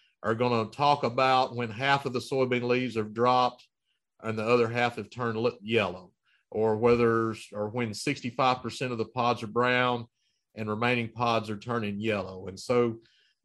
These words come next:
uh, when we have that kind of leaf drop, Jeremy, when we're talking about sixty percent leaf drop, uh, even fifty percent leaf drop to some extent, I mean, how far do you think we are from being able to harvest those beans without a harvest aid?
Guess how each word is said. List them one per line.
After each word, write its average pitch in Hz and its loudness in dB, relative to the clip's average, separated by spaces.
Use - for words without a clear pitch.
uh, 113 4
when 123 -2
we 123 2
have 160 2
that 151 0
kind 139 -4
of 113 -2
leaf 151 -2
drop, 113 -4
Jeremy, 113 -4
when 123 -8
we're 143 -4
talking 135 -2
about 127 0
sixty - -8
percent 120 -8
leaf 123 -4
drop, 123 0
uh, 110 2
even 123 -4
fifty 143 -2
percent 104 -8
leaf 113 -4
drop 117 -2
to 104 -12
some 131 -6
extent, 107 -8
I 110 -4
mean, 107 -6
how 196 4
far 190 4
do 151 0
you 147 -2
think 147 -4
we 127 0
are 131 4
from 110 -6
being 120 -4
able 120 0
to 110 -4
harvest 117 -2
those 113 -2
beans 120 -4
without 113 -2
a 101 -6
harvest - -16
aid? - -20